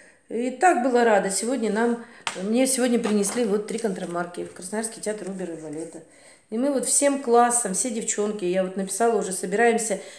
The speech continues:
То есть планировала, э, как-то по-другому. То есть еще ничего не знала, просто в голове были мысли. «Чем не добро? Господь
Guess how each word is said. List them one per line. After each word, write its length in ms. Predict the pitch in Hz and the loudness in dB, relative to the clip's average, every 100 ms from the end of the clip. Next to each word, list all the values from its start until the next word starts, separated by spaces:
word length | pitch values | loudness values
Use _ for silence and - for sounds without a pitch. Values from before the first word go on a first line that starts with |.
| - | -6
То 60 | 233 | -4
есть 120 | 233 | 4
планировала, 800 | 285 330 381 320 294 269 269 - - - | 6 8 6 6 10 10 8 -2 -10 -4
э, 380 | 208 220 220 220 | 2 4 4 4
как-то 260 | 294 294 294 | 2 2 0
по-другому. 680 | 277 294 269 269 262 208 | 2 2 2 6 6 6
То 80 | 214 | 2
есть 140 | 220 | 0
еще 180 | - 359 | 4 6
ничего 420 | 359 359 392 392 | 8 6 6 8
не 120 | 403 381 | 8 10
знала, 500 | 302 359 254 190 185 | 8 10 10 8 6
просто 300 | 381 - 294 | 4 4 4
в 80 | |
голове 320 | 254 277 285 277 | 8 8 8 4
были 220 | 294 320 | 4 4
мысли. 560 | 311 220 - 185 175 - - - 202 | 4 2 2 0 -4 -8 -16 -6 0
«Чем 280 | - 359 415 | 4 6 6
не 80 | 359 | 6
добро? 460 | 311 - 277 185 | 6 6 4 4
Господь 400 | 170 220 - 523 | 2 2 6 8